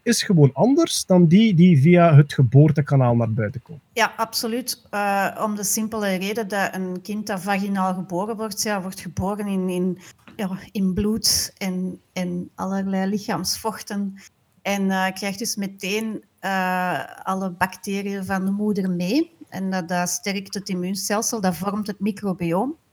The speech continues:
Speaker 2: En wat zie je bij kinderen die geboren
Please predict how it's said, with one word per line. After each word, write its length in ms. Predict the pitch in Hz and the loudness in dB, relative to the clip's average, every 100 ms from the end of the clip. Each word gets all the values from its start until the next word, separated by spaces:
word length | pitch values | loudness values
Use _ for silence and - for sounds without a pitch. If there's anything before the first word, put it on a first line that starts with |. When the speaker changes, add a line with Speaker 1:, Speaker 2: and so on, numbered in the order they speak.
| _ _ _ _ | _ _ _ _
Speaker 2:
En 120 | 196 | -6
wat 140 | 185 190 | -4 -2
zie 600 | - - - 226 220 220 | -4 -6 -6 -4 -4 -2
je 320 | 214 208 202 | 0 -2 -4
bij 180 | 175 190 | -2 -2
kinderen 560 | 190 196 202 190 185 160 180 | -2 -10 -8 -6 -6 -6 -8
die 160 | 208 | -8
geboren 360 | 196 190 180 | -6 -6 -4